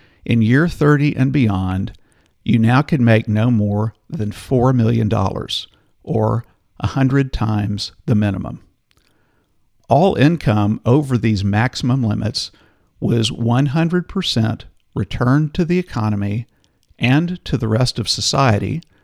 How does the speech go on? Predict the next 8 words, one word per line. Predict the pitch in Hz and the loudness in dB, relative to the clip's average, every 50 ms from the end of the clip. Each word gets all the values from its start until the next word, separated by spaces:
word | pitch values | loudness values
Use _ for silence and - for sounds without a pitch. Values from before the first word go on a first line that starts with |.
| _ _ | _ _
through | _ - - - 120 | _ -6 -4 -2 -2
taxation. | - - - 117 - - - 180 165 151 - - - - - - _ _ _ _ _ _ _ _ _ _ _ _ _ _ _ _ _ _ _ _ _ _ _ _ _ - | 0 0 -2 -2 0 0 2 2 2 2 0 -2 -6 -8 -12 -16 _ _ _ _ _ _ _ _ _ _ _ _ _ _ _ _ _ _ _ _ _ _ _ _ _ -6
Okay, | 110 107 - - - - 113 - _ _ _ _ _ _ | -4 -2 -2 -4 -4 -6 -10 -12 _ _ _ _ _ _
now | - - 110 110 120 123 127 143 135 - _ | -6 -4 -2 -2 0 -2 -2 -4 -6 -10 _
back | - 175 - 95 - - - | -12 -10 -8 -8 -10 -10 -6
to | - - | -2 0
our | 107 117 127 | 2 2 4
picture. | - 143 143 - - 80 - - - | 4 2 2 2 -2 -8 -10 -12 -14